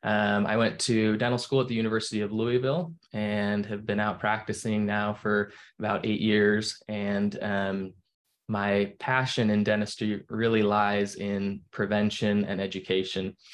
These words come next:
I actually had a ton of terrible <laughs> experiences as a child when I was going to the dentist. And, uh,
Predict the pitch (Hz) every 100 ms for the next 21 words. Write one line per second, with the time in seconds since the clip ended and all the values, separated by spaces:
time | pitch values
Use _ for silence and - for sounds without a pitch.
0 | - - - 107 - 113 110 104 101 -
1 | - 107 107 101 98 - _ - 120 117
2 | 110 104 - 127 120 110 107 107 107 104
3 | 110 107 107 107 104 107 107 107 104 -
4 | _ - - - 110 110 107 107 104 104
5 | 107 - - 104 101 101 98 - 98 190
6 | 95